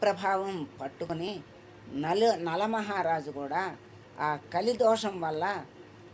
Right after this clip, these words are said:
ఎన్నో బాధలు పడ్డాడు. మరి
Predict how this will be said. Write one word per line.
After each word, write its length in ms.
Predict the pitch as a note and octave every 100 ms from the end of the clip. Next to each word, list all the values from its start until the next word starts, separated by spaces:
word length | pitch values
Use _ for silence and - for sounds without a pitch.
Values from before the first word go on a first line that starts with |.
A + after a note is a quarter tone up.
| - -
ఎన్నో 480 | E3 F3 A3 C4 D4 - - - - -
బాధలు 400 | B2 B2 D3+ E3+
పడ్డాడు. 460 | D#3+ C3+ A#2+ B2+ A#2 A2 - - - - - - - -
మరి 420 | G#3+ G3+ F3+